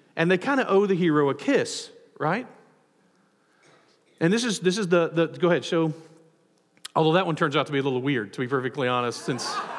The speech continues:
<laughs> they are, they turn to be sis-, brother, sister. Um, but I found many examples, like a fireman and stuff like that, although, again, some of those were a little, uh, "Yeah, and that's sweet."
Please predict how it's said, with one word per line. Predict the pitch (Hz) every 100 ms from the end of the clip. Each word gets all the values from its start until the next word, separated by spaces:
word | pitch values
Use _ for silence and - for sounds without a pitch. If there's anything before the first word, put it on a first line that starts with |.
| - - - -
<laughs> | - - - - - - -
they | 135
are, | 123
they | 127
turn | 123 127
to |
be | 117
sis-, | 104 127 -
brother, | 131 113
sister. | 107 131 - 110 - - - - -
Um, | 160 156 160 -
but | 196
I | 190
found | 240 220 185
many | 180 226 233
examples, | 160 175 165 151
like | 147
a | 135
fireman | - 165 175 185 175
and | 151
stuff | - 175 165
like | 151
that, | 170 165
although, | 151 160 165 160 - -
again, | 147 143 147
some | - 151
of |
those | 156 143
were | 135
a |
little, | 131 123 117 - - - _ -
uh, | 127 120
"Yeah, | 139 117
and | 120
that's | 120
sweet." | - 123 123